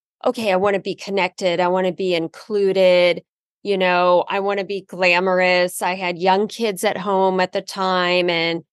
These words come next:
I just wanted a break, you know? And so I'd go to these book clubs, and I'm meeting people, and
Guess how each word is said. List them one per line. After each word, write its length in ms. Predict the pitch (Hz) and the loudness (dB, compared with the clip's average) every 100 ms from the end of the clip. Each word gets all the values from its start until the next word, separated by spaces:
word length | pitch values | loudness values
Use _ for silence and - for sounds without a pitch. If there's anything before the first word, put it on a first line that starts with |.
| _ _ - | _ _ -4
I 80 | 208 | -4
just 260 | 226 - | -2 -4
wanted 300 | 233 226 226 | -2 0 0
a 60 | 185 | -4
break, 640 | - 190 196 220 - - | -4 0 2 2 0 -6
you 100 | 208 | -4
know? 360 | 190 180 175 190 | 0 2 2 2
And 180 | 202 175 | 0 -4
so 460 | - 190 185 175 - | -2 4 4 4 -2
I'd 140 | 180 | -6
go 120 | 185 175 | -4 -4
to 60 | |
these 240 | 165 151 - | -4 -8 -2
book 260 | 277 285 | -2 -2
clubs, 640 | - 262 254 240 233 208 226 | 0 2 4 4 0 -2 -2
and 120 | 175 | 0
I'm 240 | 170 185 | 0 -2
meeting 420 | 247 294 277 269 247 | -2 -2 0 -2 -2
people, 640 | 247 240 247 233 226 226 | -8 -4 2 2 4 4
and 240 | 196 170 | 2 0